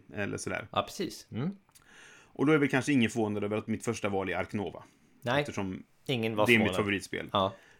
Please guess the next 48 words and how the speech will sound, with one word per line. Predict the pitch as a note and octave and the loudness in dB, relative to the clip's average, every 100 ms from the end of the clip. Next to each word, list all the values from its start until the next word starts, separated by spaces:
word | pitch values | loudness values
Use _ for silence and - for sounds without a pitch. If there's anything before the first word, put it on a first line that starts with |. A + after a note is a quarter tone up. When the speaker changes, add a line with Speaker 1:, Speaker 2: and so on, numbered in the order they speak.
| _ | _
Speaker 1:
Och, | C3 - - | -4 -4 -4
och | - C3+ - - | 0 0 -2 -12
det, | C3+ - - - - - - - - | -8 -6 -4 -6 -6 -12 -18 -20 -8
nu, | C3 C#3 | 0 2
vi | C#3 | 6
har | B2+ | 6
ju | A#2+ | 4
pratat | G#2+ G2 F2+ | 0 -2 -4
jättemycket | F2+ E2+ G2 | -6 -6 -4
om | G#2+ | -2
det | F#2 | -2
i | |
podden, | F#2+ F#2 A#2+ | -4 -2 -2
så | G#2 | 0
vi | |
behöver | G#2+ | 0
inte | G2 | 0
gå | G#2 | -2
in | G2 | -2
på | G#2 | -2
detaljer | G2+ G#2+ G2 C3+ C#3+ - - G2+ | 0 0 4 6 6 2 -10 -6
sådär | C#3 A#2+ D#3 | 2 6 6
kanske | C#3+ G#2+ | 4 0
då. | G#2 | 0
Men, | F#2 B2 | 2 0
men | B2 C3 C3 - A2 A2+ A#2 | 2 2 0 -2 -6 -4 2
det | C#3 | 4
handlar | C3 C3 | 4 2
ju | A2+ | 2
om | G#2+ | 0
att | G2+ | -2
bygga | A#2 G#2 | -2 -2
sin, | G#2 G2+ F#2 | -2 -4 -4
sin | - G#2+ | -4 -2
djurpark | C#3 E3+ D#3 E3 D#3+ | 0 0 2 0 0
helt | D#3 D3 | -2 -2
enkelt. | C#3 D3 C#3+ | -4 -4 -6
Du | B2 | -4
har | A2+ G#2+ | -2 -2
ett | G#2 | -4
litet | G#2+ A2+ | -4 -2
egen | A#2+ A2+ A#2 | 0 0 2
djurpark | B2 A2+ A2 | 0 -2 -4
som | A2+ | -4
du | G#2+ | -2
bygger | G#2+ G#2+ | -2 0
upp | A2 - | -2 -4
och, | G3 | -6